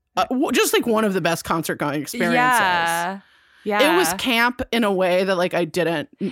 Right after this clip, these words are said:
Speaker 1: understand.
Speaker 2: It did make me wanna go to more shows in Vegas.
Speaker 1: Me too. Me too.
Speaker 2: <laughs> I was like, "I can't believe it's
Speaker 1: I gotta tell you, I
Speaker 2: happening to
Speaker 1: gotta,
Speaker 2: me."
Speaker 1: I gotta tell you off mic about Shania Twain. The Shania Twain theory that's
Speaker 2: Wow.
Speaker 1: being floated between me and Jen right now.
Speaker 2: Okay.
Speaker 1: Okay.
Speaker 2: Okay. Okay.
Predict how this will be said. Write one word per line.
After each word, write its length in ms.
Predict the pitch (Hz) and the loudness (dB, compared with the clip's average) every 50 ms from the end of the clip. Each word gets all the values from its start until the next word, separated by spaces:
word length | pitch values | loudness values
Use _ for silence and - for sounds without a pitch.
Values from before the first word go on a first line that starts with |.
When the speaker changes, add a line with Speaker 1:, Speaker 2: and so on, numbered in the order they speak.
| - | -2
Speaker 1:
understand. 600 | - 196 190 180 160 285 294 302 - - - 269 302 | -2 -2 0 0 0 0 0 -2 -2 -2 -2 0 0
Speaker 2:
It 40 | - | 0
did 100 | - 403 | 0 0
make 180 | 415 440 466 | 0 0 0
me 140 | 453 403 370 | 0 0 0
wanna 320 | 302 240 196 196 202 202 | 2 2 2 0 0 0
go 120 | 190 185 175 | 0 0 0
to 120 | 180 185 | 0 -2
more 200 | 170 175 165 165 190 | -2 -2 -4 -4 -4
shows 280 | - - 170 165 170 175 | -4 -4 -4 -4 -4 -4
in 120 | 175 170 | -6 -8
Vegas. 500 | 165 151 135 139 - - - - - - | -6 -6 -6 -6 -6 -6 -6 -6 -4 -2
Speaker 1:
Me 240 | 269 240 240 233 226 | 0 0 2 2 2
too. 280 | - - 208 180 160 143 | 0 0 0 0 2 2
Me 260 | - 285 285 240 196 | 2 2 2 0 0
too. 140 | 180 - 339 | 0 2 2
Speaker 2:
<laughs> 60 | 165 | 2
I 160 | 156 214 277 - | 2 2 2 0
was 180 | - 285 269 - | 0 -2 -2 0
like, 120 | 247 196 | 0 2
"I 120 | 185 175 190 | 2 0 0
can't 220 | - 220 196 190 180 | 0 -2 -2 -2 -2
believe 160 | 185 180 170 | -4 -4 -2
it's 120 | 170 175 208 | 0 0 2
Speaker 1:
I 60 | 220 | 4
gotta 220 | 233 247 233 247 - | 4 4 2 2 2
tell 160 | - 240 240 | 4 4 4
you, 60 | 240 | 4
I 40 | 220 | 4
Speaker 2:
happening 180 | 220 262 403 415 | 2 2 4 4
to 40 | 403 | 2
Speaker 1:
gotta, 100 | 359 226 | 2 4
Speaker 2:
me." 60 | 220 247 | 2 2
Speaker 1:
I 60 | 269 | 2
gotta 200 | 302 330 330 277 | 2 2 2 0
tell 220 | 226 277 220 214 | 0 0 2 2
you 100 | 208 202 | 4 4
off 180 | 190 175 175 - | 4 2 0 0
mic 240 | 185 180 170 160 - | -2 -2 -2 -2 -2
about 220 | 175 160 156 139 | -4 -4 -4 -4
Shania 400 | - - 208 180 156 151 147 139 | -4 -2 -2 -2 0 -2 -2 -4
Twain. 440 | - - - 143 139 147 139 139 185 208 - | -6 -8 -8 -6 -6 -6 -6 -6 -6 -6 -6
The 140 | 202 196 220 | -4 -4 -2
Shania 500 | 214 - - 262 240 196 196 185 180 - | -2 -2 -2 -2 0 0 0 0 0 0
Twain 320 | - 196 170 170 160 175 | -2 -2 0 0 0 -2
theory 260 | - - 180 160 156 | -2 -2 -2 0 0
that's 260 | 156 156 151 147 147 147 | 0 2 2 0 0 -2
Speaker 2:
Wow. 80 | 151 | -2
Speaker 1:
being 120 | 156 156 156 | -2 -4 -4
floated 420 | 156 - 175 160 151 151 151 151 | -4 -4 -2 -2 -2 -2 -4 -6
between 360 | - 156 - - 165 147 147 | -6 -8 -8 -6 -6 -4 -4
me 80 | 147 147 | -4 -4
and 100 | 143 147 | -4 -6
Jen 180 | 147 131 135 135 | -6 -6 -6 -6
right 140 | 123 131 | -8 -10
now. 220 | - - - - - - | -10 -10 -12 -12 -10 -10
Speaker 2:
Okay. 340 | 208 180 - - 156 147 165 175 190 | -10 -10 -8 -8 -8 -8 -8 -8 -8
Speaker 1:
Okay. 260 | - 175 - 170 143 | -8 -6 -4 -4 -4
Speaker 2:
Okay. 80 | 135 175 - - - | -4 -6 -10 -16 -16
Okay. 180 | 175 - - | -14 -12 -12